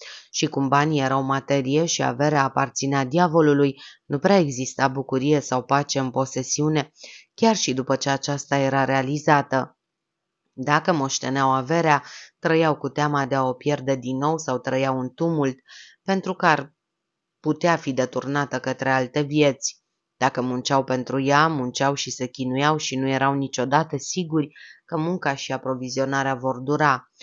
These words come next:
Întotdeauna se temeau să nu-și piardă munca și odată cu aceasta aveau o nesiguranță mortală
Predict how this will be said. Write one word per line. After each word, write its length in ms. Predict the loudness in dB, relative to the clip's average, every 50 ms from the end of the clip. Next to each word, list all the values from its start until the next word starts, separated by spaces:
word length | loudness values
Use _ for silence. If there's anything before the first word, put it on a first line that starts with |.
| -20 -20 -20 -20 _ -8
Întotdeauna 640 | -4 -2 2 2 2 2 2 0 0 0 0 -2
se 180 | -2 -2 -6 -6
temeau 400 | -6 -4 -4 -2 -2 0 -2 -2
să 140 | -2 -4 -4
nu-și 260 | -4 -4 -6 -8 -6
piardă 340 | -4 -2 -2 -2 -2 -4 -4
munca 420 | -2 -2 -2 -2 -4 -4 -4 -4
și 140 | -4 -4 -4
odată 340 | -2 -2 -2 -2 -2 -2 -6
cu 120 | -4 -4
aceasta 500 | -6 -4 -2 -2 -2 -2 -2 -4 -2 0
aveau 320 | 0 0 0 0 0 0 2
o 60 | 0
nesiguranță 840 | 0 -2 -4 -4 -6 -8 -8 -6 -4 -2 0 0 -2 -2 -4 -4 -4
mortală 720 | -2 -2 -2 -2 -4 -6 _ 0 2 2 4 4 2 0